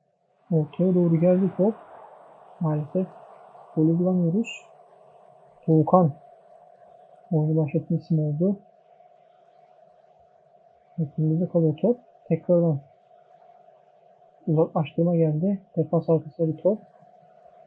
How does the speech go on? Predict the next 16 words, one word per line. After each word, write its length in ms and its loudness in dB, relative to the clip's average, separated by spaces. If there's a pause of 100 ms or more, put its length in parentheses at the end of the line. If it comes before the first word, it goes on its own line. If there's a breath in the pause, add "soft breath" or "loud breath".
(920)
Evet, 340 -2
rakibimiz 440 -2 (120)
sağ 180 0
kanatta 440 -4 (480)
bayağı 240 0
iyi 220 -4
top 220 -2
yaptı. 480 -2 (1000)
Aykut 400 -2
içeriye 400 6
doğru. 520 4 (2000)
Bertu 460 0 (140)
durumu 240 2
iki 260 -2
bire 140 6
getiriyor. 520 0